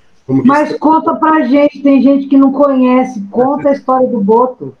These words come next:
Speaker 1: Então, a história do boto passa assim. É, aonde o boto aparece à noite nas festas, tem um horário pra aparecer, horário pra ir embora, né? Então ele vai nas festas,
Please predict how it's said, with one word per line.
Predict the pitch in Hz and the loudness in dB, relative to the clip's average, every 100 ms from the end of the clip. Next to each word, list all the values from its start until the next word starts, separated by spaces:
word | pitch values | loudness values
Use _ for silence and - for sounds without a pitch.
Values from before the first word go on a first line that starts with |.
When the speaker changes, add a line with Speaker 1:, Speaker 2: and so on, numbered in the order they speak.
| - | -16
Speaker 1:
Então, | 233 254 | -6 -2
a | 165 | -2
história | 175 208 220 | 0 0 0
do | 202 | 0
boto | 185 226 - | 0 -2 -2
passa | 202 202 240 | -4 -2 -6
assim. | - 147 110 - _ _ _ _ _ _ _ _ _ 156 | -6 -4 -6 -8 _ _ _ _ _ _ _ _ _ -2
É, | 156 156 151 147 135 - _ _ _ _ - _ _ _ - - | 0 2 0 -2 -4 -10 _ _ _ _ -20 _ _ _ -16 -4
aonde | 165 214 202 | -2 0 -2
o | 170 | 0
boto | 175 151 113 - _ _ _ _ _ _ _ _ _ _ _ | 0 0 -4 -12 _ _ _ _ _ _ _ _ _ _ _
aparece | 170 180 170 147 156 175 170 - | -4 -2 -2 -2 -2 -2 -4 -6
à | 147 | -2
noite | 147 170 156 | 2 2 0
nas | 143 127 - | -2 -4 -4
festas, | 156 180 - - - _ - | -2 -2 -4 -18 -20 _ -2
tem | |
um | 185 | 0
horário | 185 165 160 | 2 0 -2
pra | 170 | -4
aparecer, | 160 185 196 220 | -4 0 -2 0
horário | 247 247 247 | -2 -2 -2
pra | 254 | 0
ir | 247 | 0
embora, | 240 185 165 139 113 - | 0 0 0 -4 -10 -10
né? | 127 160 - - - - - _ _ | -4 -4 -4 -12 -18 -18 -20 _ _
Então | 170 185 | 0 2
ele | 202 226 | 2 0
vai | 190 190 196 269 - 170 | -2 -2 -2 -4 -6 -4
nas | 165 165 | -2 -2
festas, | 165 165 - 214 208 - - | 0 0 -2 -2 -4 -6 -14